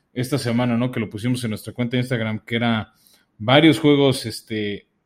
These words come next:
de, de rematch de Super Bowl. Uno de ellos era el Carolina Patriotas y ni en las manos pudo meter Carolina.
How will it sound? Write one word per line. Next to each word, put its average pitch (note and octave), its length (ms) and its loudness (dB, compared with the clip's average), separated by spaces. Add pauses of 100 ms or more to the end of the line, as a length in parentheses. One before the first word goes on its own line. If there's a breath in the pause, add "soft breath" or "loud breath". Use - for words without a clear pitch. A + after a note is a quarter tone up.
(180)
de, A#2 280 -8
de A#2 180 -6
rematch C3+ 480 2
de A#2+ 120 -8
Super G#2 280 -14
Bowl. F3+ 400 -2 (460)
Uno B2 260 0
de A#2+ 100 0
ellos A#2+ 260 -2
era A2+ 600 -6 (120)
el G#2 180 -16
Carolina A#2 520 -4
Patriotas B2 760 -6
y G#2 280 -8 (360)
ni A#2+ 160 0
en A#2 80 2
las A#2 180 0
manos D3+ 340 0
pudo C#3+ 280 0
meter A2+ 380 -6
Carolina. G#2+ 600 -6